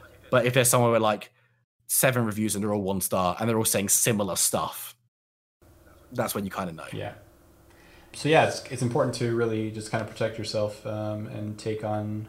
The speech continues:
Speaker 2: roles that you're able to do. Like you said, uh, don't take on unpaid roles if you can't afford to. Um,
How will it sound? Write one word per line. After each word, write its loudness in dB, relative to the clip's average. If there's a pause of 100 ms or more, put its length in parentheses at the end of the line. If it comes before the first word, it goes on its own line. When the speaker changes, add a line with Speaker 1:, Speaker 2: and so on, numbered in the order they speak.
(160)
Speaker 2:
roles -2
that -8
you're -2
able -2
to 0
do. 0
Like 2
you -6
said, -2
uh, 0
don't -2
take -2
on 0
unpaid -4
roles 0
if -10
you -6
can't -6
afford -6
to. -8 (280)
Um, -6